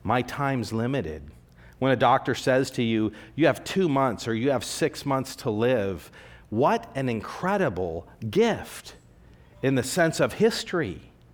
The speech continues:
in, in the sense of your life. And by the way, I didn't say that. I've never had cancer. Um, that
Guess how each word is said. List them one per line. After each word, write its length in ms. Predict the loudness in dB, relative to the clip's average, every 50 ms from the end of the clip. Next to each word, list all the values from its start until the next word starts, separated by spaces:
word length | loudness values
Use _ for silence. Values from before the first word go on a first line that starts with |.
| -20 -20 -20 -20 -20 -20 -20 -12 -6 -4
in, 80 | -2
in 160 | 0 0 2
the 60 | 2 2
sense 260 | 2 2 0 2 0
of 100 | 0 2
your 200 | 2 2 2 2
life. 720 | 0 0 0 0 0 -2 -2 -4 -8 -14 -16 -16 -18 -20 -20 -20 -20 -20 -20 -20 -20 -20 -20 -10 -4 0
And 260 | 2 2 4 4 4
by 140 | 6 6 6
the 100 | 6 4
way, 200 | 4 4 6 6
I 120 | 6 6
didn't 280 | 4 4 0 -2 -6 -6
say 260 | -2 0 2 2 2
that. 180 | 2 2 2 2
I've 120 | 2 0
never 200 | 0 -2 -4 -4
had 360 | -4 -2 -2 -2 -2 -4 -6
cancer. 680 | -8 -8 -6 -6 -6 -8 -10 -10 -8 -8 -8 -8 -10 -12 -16 -20 -20 -20 -20 -20 -20 -20 -20 -20 -20 -20 -10 -4 -2
Um, 420 | 0 0 0 0 -2 -4 -4 0
that 460 | 2 2 4 2 2 0 -4 -12 -20